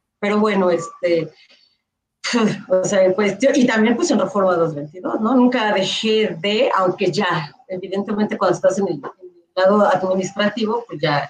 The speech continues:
ya no te, ya no estás, no tan, tan tocar al, al cliente, pero, pues, para mí siempre fue la diversión en cuestión de, de estar en contacto con el cliente, ¿no? Lo involucraba, me, en mi día a día, ¿no? En las actividades,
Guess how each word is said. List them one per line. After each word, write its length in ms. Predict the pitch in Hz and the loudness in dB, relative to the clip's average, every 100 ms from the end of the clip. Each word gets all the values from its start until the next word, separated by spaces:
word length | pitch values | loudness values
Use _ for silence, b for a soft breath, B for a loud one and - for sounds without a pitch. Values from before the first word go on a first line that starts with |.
| - | 0
ya 140 | 175 | 0
no 100 | 175 180 | 2 0
te, 200 | 185 175 | -2 0
ya 120 | 190 185 | 2 4
no 100 | 190 | 4
estás, 400 | 190 185 175 170 | 2 0 0 0
no 140 | 180 185 | -2 0
tan, 240 | 175 170 - b b _ | 0 0 -2 b b _
tan 200 | - 196 | 0 2
tocar 340 | 190 185 208 190 | 2 0 2 2
al, 260 | 196 175 175 | 4 2 0
al 100 | 170 | -8
cliente, 560 | - 190 190 190 285 294 | -4 0 2 2 0 0
pero, 280 | 208 170 - B B - | 2 2 0 B B -18
pues, 120 | 170 | -6
para 240 | 175 165 | 0 2
mí 80 | 202 | 4
siempre 280 | 214 254 226 | 4 4 2
fue 420 | 226 220 208 - - | 0 0 0 -4 -4
la 160 | 190 | -2
diversión 520 | 196 196 196 180 226 | 0 2 0 0 -2
en 100 | 240 | -2
cuestión 380 | 226 185 196 202 | 0 -2 0 0
de, 260 | 214 196 - | 2 0 -2
de 100 | 156 | -8
estar 300 | 165 - 180 | -10 -4 0
en 120 | 196 190 | 0 -2
contacto 560 | 160 165 196 - - - | -6 -6 -8 -8 -12 -12
con 160 | - | -16
el 80 | - | -16
cliente, 440 | _ _ _ _ 160 | _ _ _ _ -10
¿no? 140 | 254 - B 185 | -10 -10 B 0
Lo 100 | 185 190 | 2 2
involucraba, 920 | 190 196 190 185 - 202 202 226 226 | 2 4 4 2 0 0 2 4 4
me, 160 | 220 185 196 208 | 4 2 4 4
en 200 | 185 156 | 2 2
mi 120 | 208 | 0
día 280 | 214 220 190 | 2 0 0
a 20 | |
día, 340 | 196 202 202 | -2 -2 -2
¿no? 120 | 185 196 | 0 2
En 80 | |
las 180 | 190 165 | 0 -2
actividades, 640 | 165 - 156 160 170 214 | -8 -16 -18 -10 -4 -4